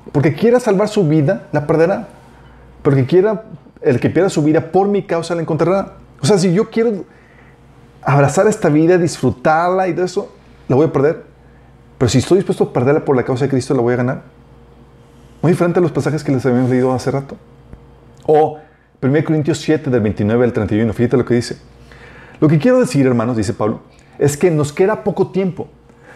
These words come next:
De aquí en adelante, los que tienen esposa deben de vivir como si no la tuvieran. Los que lloran, como si no lloraran. Los que se alegran, como si no se alegrasen. Los que compran algo, como si no los posey-, no lo poseyeran. Los que disfrutan de las cosas de este mundo, como si no disfrutaran.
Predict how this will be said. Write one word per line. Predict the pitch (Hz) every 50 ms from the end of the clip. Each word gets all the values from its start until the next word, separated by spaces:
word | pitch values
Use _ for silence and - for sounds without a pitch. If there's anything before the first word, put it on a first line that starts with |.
| -
De | 135 135
aquí | 143 143 165 180
en | 196 214
adelante, | 208 190 165 147 147 151 143 147 170 170 - -
los | 135 131 120 -
que | 139 104
tienen | - 143 151 165 175 170
esposa | 151 120 - - 135 127 - 135
deben | 113 123 139 - 160 165 170 160
de | 139 147
vivir | 139 131 123 123 127 131
como | - 143 127 117
si | - -
no | 107 101
la | 101 98
tuvieran. | - - - - - - - - - - - - - - - -
Los | 120 -
que | - 143 127
lloran, | 151 185 - 214 107 101 101 -
como | - 135 123 107 98
si | - 113
no | 98 95 95
lloraran. | 92 95 92 85 76 - - - - - - - -
Los | 175 185 -
que | 202
se | 151 190
alegran, | 185 185 185 185 202 196 190
como | - - 156 127
si | - - 117
no | 110 104
se | 120
alegrasen. | 113 107 107 110 117 - - - - - - - - - -
Los | 160 -
que | 170 139
compran | 139 202 226 - 226 226 214 190 180
algo, | 170 165 160 175 185
como | - 170 160 151
si | 143 -
no | 139 135 143
los | 151 143 147
posey-, | 156 147 135 156 151 -
no | - 135 139 143
lo | 143
poseyeran. | 147 143 - 151 143 160 156 143 - - - - - - - - -
Los | 165 165 -
que | - 170 160
disfrutan | 143 151 151 147 - - 208 208 - - 214 208 202
de | 190 190
las | 170 151 143
cosas | - 147 139 - 104
de | 104
este | 101 - 123
mundo, | 113 113 120 131 139
como | 139 - 110 101 95
si | - - 110 101
no | 98 101 101 104 113 123 131 143 139
disfrutaran. | 123 123 123 - - 143 127 135 - - 98 90 98 120 -